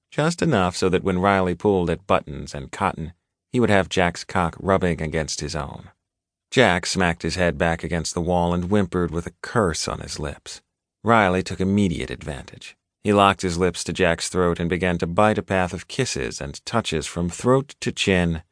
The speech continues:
and then back to claim Jack's lips again. "I love you," he whispered before deepening the kiss. Jack slipped his other hand between them and yanked at the cotton that pressed into his fingers.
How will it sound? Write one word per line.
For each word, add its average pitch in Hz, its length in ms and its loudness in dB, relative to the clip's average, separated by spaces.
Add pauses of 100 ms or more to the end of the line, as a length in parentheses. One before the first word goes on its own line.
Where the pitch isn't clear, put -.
(160)
and 98 140 0
then 92 140 4
back 82 280 2
to 85 100 -4
claim 82 340 -2
Jack's 76 380 -2
lips 78 300 -6
again. - 320 -12 (580)
"I 92 160 0
love 78 320 -2
you," 80 320 2 (260)
he 82 160 4
whispered 80 420 2
before - 300 0
deepening 82 460 2
the 69 80 -6
kiss. - 420 -8 (560)
Jack 107 380 4
slipped 87 260 -2
his 87 140 0
other 87 220 4
hand 85 300 0
between 87 400 -2
them 82 140 -2
and 92 140 0
yanked 101 340 0
at 87 120 -4
the 87 80 -4
cotton 87 460 0
that 73 140 -8
pressed - 340 0
into 73 220 -6
his 67 140 -6
fingers. - 560 -6